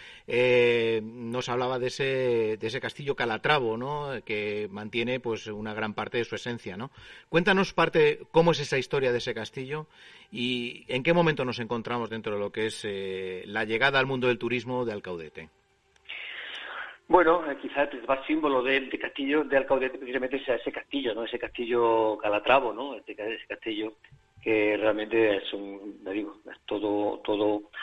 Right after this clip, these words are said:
Speaker 2: un emblema para, para los alcaudetenses y para mucha gente, ¿no?
Speaker 1: Ujú.
Speaker 2: El castillo, como, pues, eh, como todas las fortalezas, como la mayoría de las fortalezas, se levanta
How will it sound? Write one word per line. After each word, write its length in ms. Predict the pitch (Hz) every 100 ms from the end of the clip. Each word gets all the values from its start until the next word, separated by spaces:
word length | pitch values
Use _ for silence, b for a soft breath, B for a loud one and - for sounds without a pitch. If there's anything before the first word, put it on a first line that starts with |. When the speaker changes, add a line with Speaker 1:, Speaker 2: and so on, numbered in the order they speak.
| B -
Speaker 2:
un 120 | 120
emblema 480 | 113 113 147 113 101
para, 380 | 101 101 98 95
para 180 | 98 101
los 100 | 104
alcaudetenses 720 | - 107 107 113 117 104 98
y 40 |
para 280 | 95 98 95
mucha 240 | 95 110
gente, 340 | - 117 117 104
¿no? 180 | 113 113
Speaker 1:
Ujú. 100 | 107 104 113 B
Speaker 2:
El 80 | 127
castillo, 320 | 139 180 190
como, 600 | 190 151 131 120 117 113
pues, 200 | 107 107 -
eh, 120 | 110
como 180 | - 110
todas 220 | 123 127 123
las 80 | 127
fortalezas, 500 | - 120 127 117 110
como 120 | 110
la 60 | 107
mayoría 220 | 110 117
de 40 |
las 100 | 113
fortalezas, 420 | - - 127 127 -
se 80 |
levanta 580 | 120 120 131 127 120 -